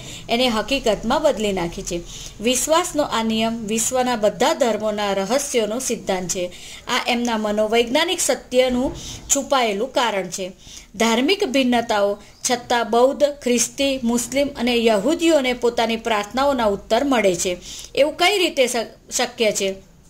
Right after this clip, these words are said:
એનું કારણ એ છે કે પ્રાર્થનાઓના ઉત્તર કોઈ ખાસ વિશ્વાસ, ધર્મ, જોડાણ, કર્મકાંડ, સંસ્કાર, આરાધના, ભજન, મંત્ર, બલિ કે ચઢાવાને કારણે નથી મળતા.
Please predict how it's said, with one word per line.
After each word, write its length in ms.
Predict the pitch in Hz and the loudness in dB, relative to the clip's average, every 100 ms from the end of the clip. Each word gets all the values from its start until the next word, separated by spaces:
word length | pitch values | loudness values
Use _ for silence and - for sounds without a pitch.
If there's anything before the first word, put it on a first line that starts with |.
| - - - - - - 226 | -20 -20 -20 -20 -20 -8 -2
એનું 220 | 262 311 | 0 0
કારણ 340 | 311 269 254 240 | 2 0 0 -2
એ 160 | 294 349 | 0 0
છે 280 | 302 214 190 - - 277 | -2 -4 -6 -12 -10 -4
કે 80 | |
પ્રાર્થનાઓના 720 | 262 247 208 - 254 349 339 302 | -2 0 -2 -4 -2 0 0 0
ઉત્તર 440 | 254 254 - 220 - - - | -2 -4 -2 -2 -2 -8 0
કોઈ 140 | 285 | 0
ખાસ 400 | 285 247 247 247 | 2 -2 -2 -2
વિશ્વાસ, 500 | 220 220 240 262 269 - - - - 196 | -2 -2 0 0 0 -6 -16 -16 -6 0
ધર્મ, 420 | 233 269 269 240 | 2 2 2 0
જોડાણ, 580 | 180 214 226 247 277 294 | 2 2 4 0 -2 -4
કર્મકાંડ, 600 | 233 220 233 262 269 262 262 | 0 0 0 0 0 -2 -2
સંસ્કાર, 640 | 247 214 - - 254 277 - | -2 -2 -2 0 0 0 -6
આરાધના, 600 | - 208 220 254 247 269 240 | -2 0 2 0 0 -4 -2
ભજન, 540 | 175 196 202 254 277 - | 2 2 4 2 0 -6
મંત્ર, 500 | 214 220 233 269 277 | -2 -2 -2 0 0
બલિ 340 | 214 214 247 | 2 2 2
કે 160 | 262 277 | 2 2
ચઢાવાને 600 | 277 208 220 226 262 285 | 2 0 2 2 0 0
કારણે 360 | 285 285 294 311 | 0 0 0 0
નથી 260 | 339 349 | 0 0
મળતા. 460 | 277 214 - 180 | 0 0 0 -4